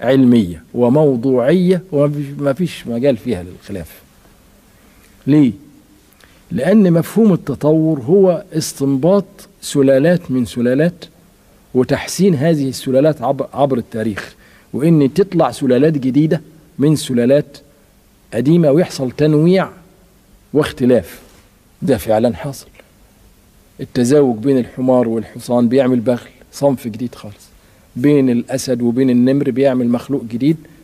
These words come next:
لا هو أسد ولا هو نمر. في النباتات بيعملوا دلوقتي عملية التقليم والتطعيم، فتبص تلاقي عملوا لك عجور بطعم الأناناس،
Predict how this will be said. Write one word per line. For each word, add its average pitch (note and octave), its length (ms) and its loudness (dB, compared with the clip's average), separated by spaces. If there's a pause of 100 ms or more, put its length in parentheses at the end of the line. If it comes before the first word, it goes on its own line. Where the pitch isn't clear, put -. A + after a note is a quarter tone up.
(100)
لا C#3 120 2
هو C3+ 180 0
أسد C3 260 -6
ولا C3+ 160 0
هو C3 120 -6
نمر. D#3+ 280 -6 (600)
في - 120 -2
النباتات D3 520 2
بيعملوا C#3 440 0
دلوقتي B2+ 460 -2
عملية A#2+ 320 -4
التقليم C#3 640 -2
والتطعيم، D3 760 0
فتبص D3+ 360 -6
تلاقي C#3 480 -4 (220)
عملوا C#3 400 0
لك C#3+ 200 0
عجور A#2 480 0
بطعم C3+ 400 -2
الأناناس، C3+ 680 0